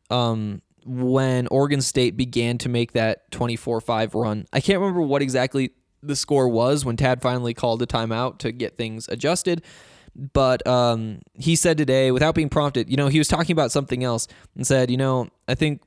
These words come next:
I made a couple mistakes." Uh, Pat Rooney from, uh, the, uh, Daily Camera asked him, uh, "What were those mistakes?" And he opened up.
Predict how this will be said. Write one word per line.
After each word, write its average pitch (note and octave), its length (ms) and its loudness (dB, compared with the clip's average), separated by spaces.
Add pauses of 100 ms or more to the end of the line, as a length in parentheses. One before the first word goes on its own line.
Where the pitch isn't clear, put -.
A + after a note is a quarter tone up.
(140)
I C3 120 -2
made C3 180 2
a B2 40 -2
couple A#2 220 0
mistakes." B2+ 540 -2
Uh, G#2+ 400 0 (520)
Pat D3+ 380 2 (240)
Rooney C#3 800 -2 (1080)
from, B2 480 0
uh, A2+ 500 0 (180)
the, A#2+ 520 0
uh, G#2+ 300 0
Daily B2+ 340 0
Camera B2 420 -2
asked A#2 380 -4
him, A2+ 360 -4 (600)
uh, A2 380 -2
"What D3 280 -2
were F3+ 160 2
those F3+ 220 2
mistakes?" F3 580 0
And B2 160 -2
he D#3 140 4
opened D#3 260 2
up. B2+ 280 0